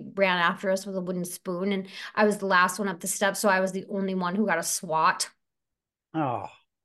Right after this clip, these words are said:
Speaker 2: that's not
Speaker 1: And I was traumatized because, A, I had never been swatted with anything, and B, I was the only one who got swatted. And he never swatted us again.
Speaker 2: Well, that's,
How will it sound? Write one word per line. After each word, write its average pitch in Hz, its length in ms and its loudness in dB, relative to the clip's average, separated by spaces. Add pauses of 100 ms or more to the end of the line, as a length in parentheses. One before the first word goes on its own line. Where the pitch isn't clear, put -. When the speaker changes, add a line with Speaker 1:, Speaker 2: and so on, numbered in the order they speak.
(160)
Speaker 2:
that's 165 220 -10
not 202 180 2
Speaker 1:
And 208 380 2 (140)
I 240 280 8
was 240 220 6
traumatized 226 640 4
because, 202 760 0 (220)
A, 214 340 6
I 214 160 2
had 214 140 0
never 214 180 2
been 196 120 -4
swatted 208 480 2
with 180 440 -6 (200)
anything, 220 640 2
and 190 360 -2
B, 202 600 4 (640)
I 233 160 6
was 220 120 2
the 208 140 0
only 196 180 -4
one 185 480 -8 (340)
who 233 100 4
got 185 220 4
swatted. 175 500 0 (1500)
And 247 100 6
he 240 120 8
never 208 340 4
swatted 170 400 0
us 160 160 -6
again. 180 520 -6 (1300)
Speaker 2:
Well, 262 180 2
that's, 220 260 -4